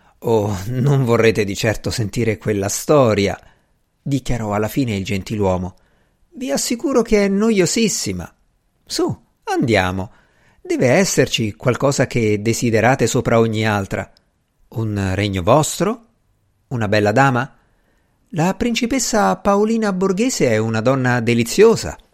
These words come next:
e io posso averla qui in un batter d'occhi." Strange aprì la bocca per parlare, poi si fermò. "Paolina Borghese, avete detto?", riprese.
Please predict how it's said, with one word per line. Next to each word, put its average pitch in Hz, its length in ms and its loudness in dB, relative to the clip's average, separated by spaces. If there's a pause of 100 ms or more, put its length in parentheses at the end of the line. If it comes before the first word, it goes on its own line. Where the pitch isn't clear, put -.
e 113 120 -6
io 113 280 2
posso - 300 0
averla 123 320 4
qui 185 140 0
in 143 60 -2
un 90 120 -4
batter 104 280 -2
d'occhi." - 400 -6 (1120)
Strange 190 480 -2
aprì 123 240 -2
la 110 140 2
bocca 110 320 0
per - 240 -6
parlare, 95 580 2 (320)
poi 302 180 -2
si 123 220 -4
fermò. 139 400 -2 (1500)
"Paolina 107 600 0
Borghese, 113 480 4
avete 85 240 -4
detto?", 92 420 -6 (640)
riprese. 101 580 -6